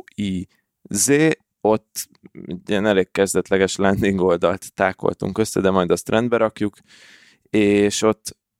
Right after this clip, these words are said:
bekülditek az e-mail címeteket, és cserébe az e-mail cím-, címetekre elküldjük a kuponkódot, és a-, azt itt mondom, hogy ez nem hírlevél feliratkozás vagy ilyesmi, csak technikailag így tudtuk megoldani, hogy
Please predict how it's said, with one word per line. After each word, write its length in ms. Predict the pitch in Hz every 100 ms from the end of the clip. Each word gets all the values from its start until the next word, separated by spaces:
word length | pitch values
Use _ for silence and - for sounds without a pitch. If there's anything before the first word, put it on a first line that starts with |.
| _ _
bekülditek 800 | 69 113 139 - 151 127 - -
az 160 | 87
e-mail 240 | 107 120 131
címeteket, 800 | - 139 147 151 - 156 165 - _ _ _
és 120 | 123
cserébe 720 | - 135 127 113 101 113 123 - _ _ _ _ -
az 180 | 104
e-mail 300 | 117 110 104
cím-, 400 | 101 - 104 104 -
címetekre 680 | - 110 104 - 101 - 104
elküldjük 680 | - 107 101 - 104 98 -
a 80 | 95
kuponkódot, 1080 | 101 - 110 113 - 123 131 143 160 - _ _ _ _ _ _
és 380 | 113 110 107 -
a-, 160 | 110 107
azt 280 | 110 -
itt 120 | 117 -
mondom, 240 | 123 120
hogy 140 | 113
ez 120 | 107 101
nem 160 | 113
hírlevél 560 | 117 120 113 107 110 104
feliratkozás 840 | - 107 107 104 - 104 101 101
vagy 160 | 101 101
ilyesmi, 360 | 123 123 107
csak 200 | 101 101
technikailag 800 | - 104 101 95 95 90 87 95 -
így 180 | 104 -
tudtuk 360 | 95 - -
megoldani, 540 | - 82 170 170 85 85
hogy 300 | 180 -